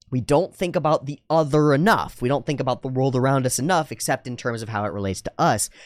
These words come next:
And I think that that's a, a part of the reason that we're destroying the world, and we need to fix that, 'cause,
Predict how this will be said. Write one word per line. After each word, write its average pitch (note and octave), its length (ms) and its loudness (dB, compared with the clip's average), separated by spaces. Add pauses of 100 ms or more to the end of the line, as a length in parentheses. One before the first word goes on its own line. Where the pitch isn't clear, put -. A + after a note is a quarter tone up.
(120)
And B2+ 80 2
I A#2+ 60 2
think C#3+ 240 -4
that B2 260 -4
that's A#2+ 300 0
a, G#2+ 280 0 (300)
a A2 160 2
part A#2+ 300 2
of - 20 -8
the C#3 80 0
reason C3+ 300 2
that C3 100 -2
we're D3+ 100 2
destroying D3+ 440 0
the F3 80 0
world, C3+ 400 2
and G#2 100 -8
we A2 80 -8
need B2 200 -4
to C3+ 180 0
fix - 420 -2
that, G#2+ 320 -2
'cause, A#2 220 -6